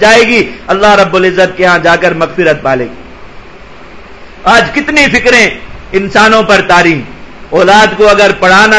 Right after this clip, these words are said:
سکے تو ان کا مستقبل برباد ہو جائے گا، اولاد کے لیے اگر بہت سا مال دنیا میں چھوڑ کر نہ گئے ان کا مستقبل برباد ہو جائے گا، اولاد کے لیے اگر مکان بنا کر دنیا سے نہ گئے ان کا مستقبل برباد ہو جائے گا،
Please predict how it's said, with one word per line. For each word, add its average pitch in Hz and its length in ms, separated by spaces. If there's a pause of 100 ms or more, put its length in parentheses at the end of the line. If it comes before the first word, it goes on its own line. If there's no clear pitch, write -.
سکے 208 260
تو 196 140
ان 196 100
کا 196 120
مستقبل 190 540
برباد 180 420
ہو 175 160
جائے 180 300
گا، 170 180 (280)
اولاد 196 460
کے 208 140
لیے 208 160
اگر 202 220 (100)
بہت 190 300
سا 208 120
مال 196 340
دنیا 208 300
میں 202 120
چھوڑ 196 260
کر 196 180
نہ 190 140 (120)
گئے 202 80
ان 202 160
کا 202 120
مستقبل 190 520
برباد 185 380
ہو 180 160
جائے 190 280
گا، 190 140 (220)
اولاد 196 480
کے 208 120
لیے 208 160
اگر 202 260
مکان 202 440
بنا 202 300
کر 208 140
دنیا 202 400
سے 190 100
نہ 190 80 (120)
گئے 208 100
ان 202 160
کا 202 120
مستقبل 196 520
برباد 190 360
ہو 185 140
جائے 190 280
گا، 185 180